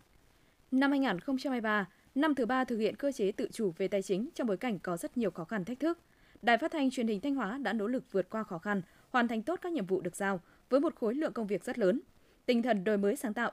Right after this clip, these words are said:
được thể hiện qua rõ từng công việc, từng sản phẩm. Chất lượng nội dung và hình thức các chương trình,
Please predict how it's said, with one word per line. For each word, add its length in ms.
được 160
thể 80
hiện 280
qua 200
rõ 280
từng 200
công 140
việc, 280
từng 140
sản 160
phẩm. 200
Chất 120
lượng 180
nội 120
dung 340
và 140
hình 160
thức 140
các 140
chương 140
trình, 220